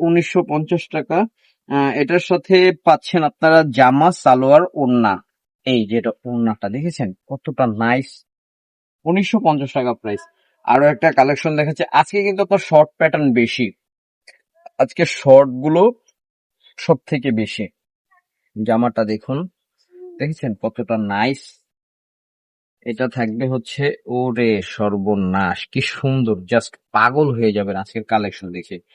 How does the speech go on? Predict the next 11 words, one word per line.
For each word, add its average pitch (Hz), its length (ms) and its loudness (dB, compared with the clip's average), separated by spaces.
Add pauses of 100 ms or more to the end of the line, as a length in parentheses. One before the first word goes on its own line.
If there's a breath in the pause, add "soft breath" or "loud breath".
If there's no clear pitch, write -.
(320)
ওড়নাটা 135 440 0
দেখাচ্ছি, 107 360 -10 (120)
ওড়নাটা 131 320 -4 (140)
খুব 135 180 -4 (200)
বড় 117 180 0 (140)
একটা 104 260 -10
ওড়না 98 280 -10
থাকবে, 92 280 -14
এই 90 80 -20
যে 92 60 -14 (1500)
খুবই 151 200 -4